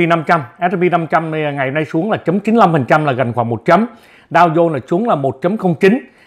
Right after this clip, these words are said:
và Nasdaq là chấm tám bốn, có nghĩa là gần, à, nó, nó, nó,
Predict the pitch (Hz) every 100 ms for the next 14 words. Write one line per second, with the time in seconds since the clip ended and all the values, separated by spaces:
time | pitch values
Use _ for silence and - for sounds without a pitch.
0 | _ - 139 131 139 196 196 214 196 135
1 | 156 202 202 185 180 208 226 175 190 147
2 | 123 113 117 107 107 117 117 135 151 180
3 | 185 185 190